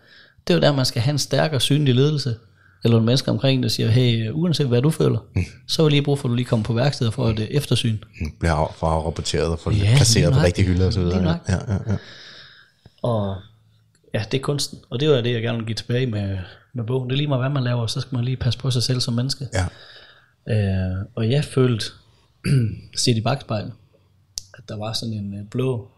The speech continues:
Speaker 1: Superman-dragt ind under Mette S på.
Speaker 2: <laughs>
Speaker 1: Og
Speaker 2: Ja.
Speaker 1: den skal jo også på renseri.
Speaker 2: Klart.
Speaker 1: Øhm, og så blev den jo fin og god igen.
Speaker 2: Ja.
Speaker 1: Det skal man ikke være bange for. Jeg vender lige tilbage til det der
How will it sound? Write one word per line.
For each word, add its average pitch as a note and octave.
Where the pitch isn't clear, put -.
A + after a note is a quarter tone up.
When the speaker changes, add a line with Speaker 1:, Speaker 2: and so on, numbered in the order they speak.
Speaker 1:
Superman-dragt A2
ind A2
under G#2+
Mette A2
S -
på. A2
Speaker 2:
<laughs> -
Speaker 1:
Og -
Speaker 2:
Ja. F2+
Speaker 1:
den E3+
skal -
jo C#3
også D#3
på D3
renseri. A#2
Speaker 2:
Klart. E2
Speaker 1:
Øhm, G2
og A2
så F3
blev C3
den A2
jo G#2
fin C#3+
og A2
god D#2
igen. G#2+
Speaker 2:
Ja. E2+
Speaker 1:
Det C3+
skal -
man A#2+
ikke A#2+
være G#2+
bange A2
for. G#2+
Jeg A#2
vender A#2+
lige C3+
tilbage B2+
til -
det A#2+
der A#2